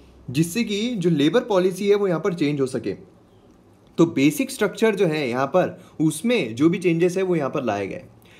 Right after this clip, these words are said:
इंडियन ट्रेड यूनियन बिल जो है, वो यहाँ पर इंट्रोड्यूस किया गया आम्बेडकर जी के द्वारा नवंबर एट, नाइनटीन फ़ोर्टी थ्री में, जिसमें जो एम्प्लॉयर्स हैं, उन्हें यहाँ पर कंपेल, मतलब कंपेल किया गया कि एम्प्लॉयर जो है, वो यहाँ पर ट्रेड यूनियन को एक्नॉलेज करे,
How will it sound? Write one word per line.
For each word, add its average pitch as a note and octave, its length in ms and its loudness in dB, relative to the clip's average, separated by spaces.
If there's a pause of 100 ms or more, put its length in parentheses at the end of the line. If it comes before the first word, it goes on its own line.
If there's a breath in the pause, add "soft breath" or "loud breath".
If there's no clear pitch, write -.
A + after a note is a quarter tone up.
(140)
इंडियन G3+ 420 4
ट्रेड A3 320 2
यूनियन G#3 400 0
बिल F3 300 2
जो E3+ 140 2
है, C3+ 240 -2
वो D3 200 0
यहाँ F3+ 160 2
पर F#3 160 0
इंट्रोड्यूस F3 420 0
किया F3+ 200 2
गया F3+ 200 0
आम्बेडकर D3+ 460 0
जी E3+ 140 -2
के F3+ 100 4
द्वारा E3 280 0
नवंबर D#3+ 500 0
एट, E3+ 200 0
नाइनटीन C3+ 340 -2
फ़ोर्टी C#3+ 260 -2
थ्री C3 180 -6
में, B2+ 180 -10 (420 loud breath)
जिसमें F3 320 2
जो A#3 80 -2
एम्प्लॉयर्स F3+ 720 0
हैं, C#3+ 340 -4 (580 loud breath)
उन्हें F#3+ 360 4
यहाँ C#3+ 180 -4
पर A3+ 220 0
कंपेल, G#3+ 560 -2
मतलब E3+ 400 -2 (120)
कंपेल F#3 340 2
किया G#3 200 -2
गया G3+ 200 -2
कि A3+ 140 -4
एम्प्लॉयर F#3+ 540 0
जो G3+ 100 0
है, G3 160 2
वो G#3 160 -4
यहाँ G3 140 -2
पर A3 100 -4
ट्रेड F#3+ 300 2
यूनियन G3+ 340 -2
को A3 80 -2
एक्नॉलेज F3 440 0
करे, A#2+ 380 -2